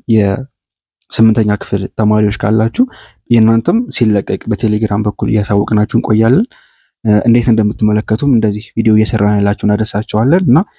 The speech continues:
በቅርብ ይለቀቃል። ከዚህ በፊት እስካሁን የተለቀቁት የአዲስ አበባ ከተማና የድሬዳዋ የስምንተኛ ክፍል ውጤት ናቸው። ዛሬ ደግሞ የስድስተኛ ክፍል የአዲስ አበባ ተለቀዋል።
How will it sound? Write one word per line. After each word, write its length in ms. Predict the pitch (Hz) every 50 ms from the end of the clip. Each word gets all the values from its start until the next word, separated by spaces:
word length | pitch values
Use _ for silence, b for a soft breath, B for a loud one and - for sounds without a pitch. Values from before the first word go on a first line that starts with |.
| b b b b b
በቅርብ 340 | 113 120 - - 113 113 - - - - -
ይለቀቃል። 560 | 113 113 110 110 - - 101 98 117 147 196 262 - _ _ _ _ _ _ _ _ _ -
ከዚህ 180 | 113 107 110 113
በፊት 260 | 113 107 107 117 -
እስካሁን 260 | - - - 110 110
የተለቀቁት 580 | 107 - 107 95 - - - 113 - 95 90 - -
የአዲስ 320 | _ - 107 104 - - -
አበባ 160 | 107 101 107
ከተማና 440 | 104 - - - 101 104 104 113 143 196 240 b b b b b b b b -
የድሬዳዋ 400 | 110 113 107 107 104 98 104 98 95 - - _ _ -
የስምንተኛ 460 | - - - 107 104 98 107 101 101 101
ክፍል 200 | - - - -
ውጤት 220 | - - - - -
ናቸው። 260 | 104 104 104 - 165 165
ዛሬ 160 | 127 107 101 104 107
ደግሞ 260 | 104 104 107 117 143 175 185
የስድስተኛ 480 | 151 - - 117 110 - - - 104 101 98
ክፍል 200 | - - - -
የአዲስ 260 | 104 101 113 113 -
አበባ 160 | - 98 101 101
ተለቀዋል። 400 | 104 104 - 139 - 143 170